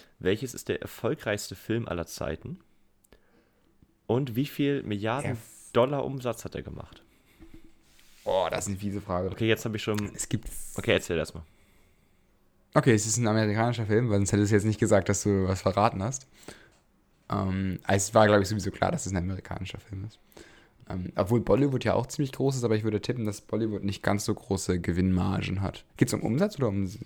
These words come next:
Speaker 2: es geht nur um
Speaker 1: Es
Speaker 2: Umsatz,
Speaker 1: ging um den
Speaker 2: ne?
Speaker 1: Umsatz, ja. Wie viel er eingespielt hat
Speaker 2: Ja,
Speaker 1: in den Kinos.
Speaker 2: se-, selbst da, Bollywood ist, glaub ich, da, ähm, ein bisschen weniger umsatzorientiert. Ähm, es, ich hatte erst an sowas gedacht wie, wie, wie Harry Potter,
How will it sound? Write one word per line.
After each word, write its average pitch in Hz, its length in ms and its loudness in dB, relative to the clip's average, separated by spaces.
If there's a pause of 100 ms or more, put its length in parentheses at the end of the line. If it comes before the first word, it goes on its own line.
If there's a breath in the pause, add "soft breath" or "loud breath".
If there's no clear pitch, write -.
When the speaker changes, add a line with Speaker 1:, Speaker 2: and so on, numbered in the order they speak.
(140)
Speaker 2:
es - 120 -14
geht 107 140 2
nur 110 100 4
um 98 40 2
Speaker 1:
Es 90 80 -2
Speaker 2:
Umsatz, 95 120 0
Speaker 1:
ging 127 100 2
um 104 60 0
den 95 100 0
Speaker 2:
ne? 110 40 0
Speaker 1:
Umsatz, - 340 -4
ja. - 200 -8
Wie 110 120 -4
viel 113 120 -2
er 95 120 0
eingespielt 98 520 -4
hat 78 80 -4
Speaker 2:
Ja, 87 120 2
Speaker 1:
in 92 100 0
den - 0 -
Kinos. - 440 -6 (460)
Speaker 2:
se-, - 180 -12 (560)
selbst - 280 2
da, 90 180 2
Bollywood 95 460 -2
ist, - 120 -12
glaub 92 140 2
ich, 87 200 -6
da, 85 460 0
ähm, 52 320 -6
ein - 60 -20
bisschen 87 440 -2
weniger 92 280 2
umsatzorientiert. 98 920 -2 (440 loud breath)
Ähm, 101 720 2 (2250 loud breath)
es, - 240 -12
ich - 120 -8
hatte 120 120 -2
erst 123 320 -2
an 127 60 -2
sowas 117 180 -2
gedacht - 260 -8
wie, 95 260 0
wie, 95 280 0
wie 98 120 0
Harry 92 240 2
Potter, 151 480 -2